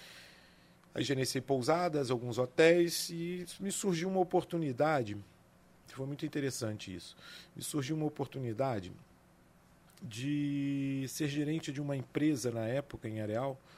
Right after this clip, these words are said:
que era uma empresa todas de, toda de embutidos de avestruz.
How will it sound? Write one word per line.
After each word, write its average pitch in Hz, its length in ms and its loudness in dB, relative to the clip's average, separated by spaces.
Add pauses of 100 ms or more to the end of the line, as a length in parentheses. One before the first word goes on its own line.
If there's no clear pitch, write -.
(220)
que - 80 -8
era 131 100 0
uma 143 120 -2
empresa 143 480 0 (420)
todas 175 340 2
de, 147 680 -2
toda 151 240 -4
de 139 100 -6
embutidos 139 960 -6
de 120 460 -8 (100)
avestruz. 117 840 -4